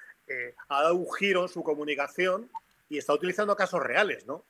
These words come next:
sea, cuando vemos un anuncio en la tele de Mapfre, son casos reales, de alguien que llama por teléfono y pide asistencia, pues han hecho el anuncio mostrando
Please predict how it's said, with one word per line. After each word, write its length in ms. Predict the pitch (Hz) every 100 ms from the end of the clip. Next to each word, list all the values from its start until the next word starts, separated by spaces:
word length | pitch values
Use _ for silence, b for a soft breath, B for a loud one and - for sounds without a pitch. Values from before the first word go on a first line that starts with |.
| _
sea, 140 | 143
cuando 220 | 135 123
vemos 260 | 127 151 -
un 80 | 180
anuncio 280 | 175 - 180
en 40 |
la 160 | 165 160
tele 240 | 180 170
de 140 | 165
Mapfre, 440 | 160 190 - 185 - B B B
son 160 | - 143
casos 280 | 180 185 208
reales, 420 | - 147 202 113
de 40 |
alguien 220 | 123 143 151
que 80 |
llama 240 | 147 151 151
por 120 | 156
teléfono 440 | 156 165 170 196
y 40 | 196
pide 220 | 190 147
asistencia, 760 | 143 165 - 185 185 208 214 214 B B
pues 160 | - 131
han 100 | 131
hecho 220 | 143 -
el 60 | 180
anuncio 420 | 165 175 175 208
mostrando 600 | 170 - 156 151 190